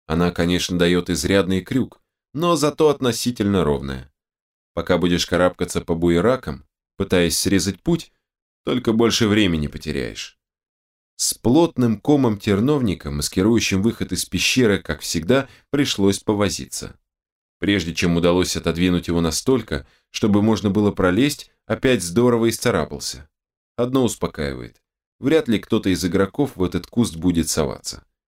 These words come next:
Тем более, что бродят тут обычно всякие нубы, у которых и толковой брони-то нет. Приладив колючую загородку на место, я распрямился, оглядывая окрестности. Вход в пещеру располагался на крутом каменистом склоне,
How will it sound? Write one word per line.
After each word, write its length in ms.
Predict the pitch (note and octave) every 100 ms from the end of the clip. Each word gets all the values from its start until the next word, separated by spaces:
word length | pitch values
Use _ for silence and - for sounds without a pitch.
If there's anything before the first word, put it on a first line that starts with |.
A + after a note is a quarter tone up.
| _ _ _
Тем 140 | - F#2+
более, 260 | G2+ G2+
что 180 | F#2+ -
бродят 400 | G2 A#2 A#2+ F2+
тут 160 | - -
обычно 400 | F2+ G2+ - F#2+
всякие 500 | - G#2+ G2+ A2 A2
нубы, 400 | G#2+ F2 C#2+ B1+ _ -
у 80 | F2+
которых 440 | F#2 F#2+ F#2+ -
и 20 |
толковой 520 | F#2 G2 F#2+ G#2+ F#2+
брони-то 440 | F2+ G#2 G2 D2+ C#2
нет. 280 | C#2 C#2 _ _ _ _ _
Приладив 500 | - B2 F3 D#3 C3+
колючую 520 | - A2+ C3 B2 G#2+
загородку 600 | F2 F2+ G2 A#2+ G#2+ -
на 140 | E2 D2
место, 500 | C#2 C#2+ - G#2+ - _ _ -
я 220 | F2 A#2+
распрямился, 880 | G#2+ - E2+ D2 C#2 G#2+ A#2+ D3 B2
оглядывая 680 | G2 F2+ D#2+ D2+ E2+ G2+ A2+
окрестности. 720 | - D#2 C2 B1+ B1 - - _ _ _ _ _ _ _
Вход 200 | D3 D#3+
в 120 | -
пещеру 480 | - - F3+ F3+ D#3+
располагался 760 | B2 - G2 F#2 A2+ C#3 C3
на 120 | G#2+
крутом 460 | G2+ - F2 D3 C#3+
каменистом 640 | - G2+ G2 A#2+ A#2+ B2
склоне, 580 | A#2+ - G2+ D#2 C#2 C2